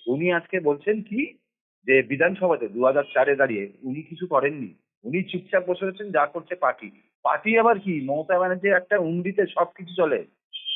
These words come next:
আজকে নিচের যেটা ডিএ থেকে, ডিএ দেওয়া থেকে শুরু করে আরজি করে সবকে, সব কিছু মমতা ব্যানার্জি একা করেন, ওনার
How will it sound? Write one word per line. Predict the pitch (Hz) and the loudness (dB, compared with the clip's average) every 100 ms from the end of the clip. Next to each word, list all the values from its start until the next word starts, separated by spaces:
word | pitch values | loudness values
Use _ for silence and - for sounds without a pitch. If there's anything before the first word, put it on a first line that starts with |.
| - | -4
আজকে | - 175 | -2 0
নিচের | 165 147 196 165 | 0 0 -2 0
যেটা | 185 196 202 | -2 0 0
ডিএ | 190 123 151 180 | -2 -4 0 0
থেকে, | 185 185 196 | 0 -2 -2
ডিএ | 160 156 175 | 0 0 2
দেওয়া | 185 190 | 2 0
থেকে | 185 180 | -2 -8
শুরু | 175 170 175 | -10 -8 -2
করে | 196 170 143 - - - _ _ - | 0 2 2 0 -8 -20 _ _ -4
আরজি | 120 131 120 | -2 -2 -2
করে | 185 190 | 0 0
সবকে, | 185 190 190 196 | 2 -2 0 -4
সব | - - 226 | 0 2 2
কিছু | - _ 226 202 | 0 _ -8 -6
মমতা | 208 214 | -2 0
ব্যানার্জি | 202 190 | 0 4
একা | 196 175 196 | 4 4 0
করেন, | 160 120 110 _ _ | 0 -4 -8 _ _
ওনার | 139 160 190 | -4 2 2